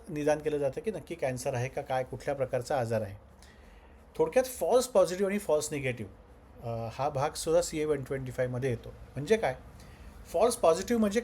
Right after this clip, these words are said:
शरीरामध्ये कुठल्याही प्रकारचा आजार नाही, तरी पण सीए वन ट्वेंटी फाईव्ह, अ, एखाद्यामध्ये वाढलेलं आहे असंही दिसून येऊ शकतं.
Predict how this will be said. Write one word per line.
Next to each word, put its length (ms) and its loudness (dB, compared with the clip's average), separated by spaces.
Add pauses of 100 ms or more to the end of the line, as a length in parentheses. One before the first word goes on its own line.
(160)
शरीरामध्ये 520 4
कुठल्याही 400 2
प्रकारचा 480 0
आजार 260 2
नाही, 140 -4 (100)
तरी 140 8
पण 160 2
सीए 260 4
वन 160 4
ट्वेंटी 340 -2
फाईव्ह, 680 -2
अ, 120 4
एखाद्यामध्ये 520 0
वाढलेलं 420 2
आहे 220 -2 (500)
असंही 420 2
दिसून 480 -2
येऊ 260 2
शकतं. 440 -4